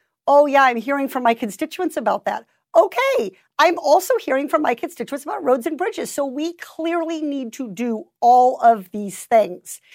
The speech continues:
And I think that is what people need to be focusing on. We are fighting for the American people. We are fighting to deliver what President Biden knows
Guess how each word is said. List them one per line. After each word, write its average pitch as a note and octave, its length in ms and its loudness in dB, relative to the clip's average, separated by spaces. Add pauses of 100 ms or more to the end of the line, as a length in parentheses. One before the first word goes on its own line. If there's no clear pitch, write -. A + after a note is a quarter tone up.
(200)
And C4 100 2
I D#4 120 6
think F4 240 -6
that C4+ 480 2
is C4+ 200 -6
what A3+ 220 2
people B3 320 -8
need A3 160 -6
to A#3 60 -6
be G#3+ 100 -10
focusing A3 540 -6
on. G#3 160 -8 (420)
We D#4+ 220 0
are E4 160 2
fighting C#4+ 540 -2
for A#3+ 440 0
the B3 140 -6
American G#3 480 -2
people. F#3 380 -10
We G#3+ 120 -4
are A3 60 0
fighting B3+ 440 -4
to D4+ 80 -8
deliver G#3+ 680 -4
what G#3+ 180 -6
President A#3 460 -4
Biden G#3+ 420 -2
knows A3+ 560 -2